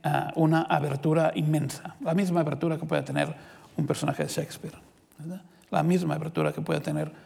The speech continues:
un personaje de Shakespeare. Y esto no lo vemos solo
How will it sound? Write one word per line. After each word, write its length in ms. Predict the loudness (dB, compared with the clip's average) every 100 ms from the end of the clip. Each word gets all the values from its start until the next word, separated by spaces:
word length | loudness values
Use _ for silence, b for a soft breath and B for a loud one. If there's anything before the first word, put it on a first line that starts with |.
| B B
un 160 | 0
personaje 440 | 0 -2 -4 -6 -10
de 60 |
Shakespeare. 460 | -12 -14 -16 -20 -20 -20 _ _ _ B B B B B B B
Y 60 | 4
esto 380 | 4 4 4 4
no 200 | 4 6
lo 100 | 6
vemos 320 | 4 0 -4
solo 480 | -2 0 0 -4